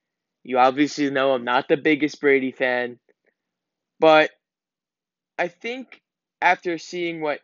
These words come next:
everyone was coming after me for tonight, that I need to explain myself and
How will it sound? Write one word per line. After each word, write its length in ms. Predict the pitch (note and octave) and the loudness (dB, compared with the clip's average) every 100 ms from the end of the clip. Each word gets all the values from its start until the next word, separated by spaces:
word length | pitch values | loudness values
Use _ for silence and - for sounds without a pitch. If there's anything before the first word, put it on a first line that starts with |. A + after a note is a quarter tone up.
| _ | _
everyone 600 | D#3 D#3 E3 D#3+ D3 C#3 | -4 -2 -2 0 -2 -2
was 140 | C3 - | -8 -12
coming 340 | - E3+ D3+ | -6 -2 2
after 320 | D3 D3 D#3+ | 4 2 -2
me 100 | D3 | -8
for 240 | D3 D#3+ D3+ | -8 -4 -4
tonight, 440 | - D3 C#3+ C#3 _ _ _ _ _ _ _ _ _ _ _ _ - | -6 -6 -6 -6 _ _ _ _ _ _ _ _ _ _ _ _ -4
that 320 | C#3 C3 C3 _ _ _ _ _ | 0 2 0 _ _ _ _ _
I 80 | D3+ | -6
need 240 | D#3+ G3+ F#3 | -4 -6 -4
to 80 | |
explain 600 | C#3+ - - - C#3 C3 | -6 -6 -18 -6 -4 -4
myself 680 | A#2+ A#2+ - A#2+ B2 - - - | -6 -8 -8 -10 -10 -18 -20 -4
and 760 | C3 C3 C3 C3 C3 B2+ B2+ | 2 6 6 6 2 -2 -8